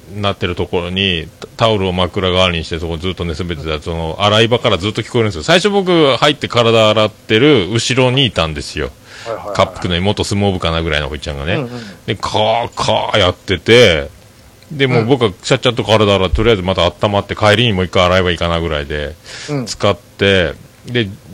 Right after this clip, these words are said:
Speaker 1: 十分ぐらいまだやってるんですよ。カーカーで十分ですよ。
Speaker 2: うん。
Speaker 1: それからちょっとあの、蒸気が出るサウナのよもぎのやつがあるんで、そこに十
Speaker 2: うん。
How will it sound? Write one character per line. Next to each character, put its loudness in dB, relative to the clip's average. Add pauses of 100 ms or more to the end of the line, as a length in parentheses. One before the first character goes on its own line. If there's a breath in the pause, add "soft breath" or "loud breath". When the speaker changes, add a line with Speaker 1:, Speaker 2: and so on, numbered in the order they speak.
Speaker 1:
十 -4
分 -6
ぐ 0
ら 4
い -4
ま 2
だ 2
や 2
っ -14
て -8
る -10
ん -8
で -12
す -14
よ。 -16 (340)
カ 0
ー 0
カ -4 (160)
ー 2
で -8
十 -4 (120)
分 4
で -2
す -12
よ。 -12 (460 loud breath)
Speaker 2:
う -10
ん。 -10
Speaker 1:
そ -4
れ 2
か 4
ら 4
ち -4
ょ 2
っ -4
と 4
あ 4
の、 0 (320)
蒸 4
気 -4
が 4
出 0
る -4
サ 0
ウ 2
ナ -2
の -4
よ 2
も 0
ぎ -2
の 2
や 2
つ -4
が 0
あ 0
る -6
ん -10
で、 -6
そ -6
こ -2
に 0
十 -2
Speaker 2:
う -4
ん。 -8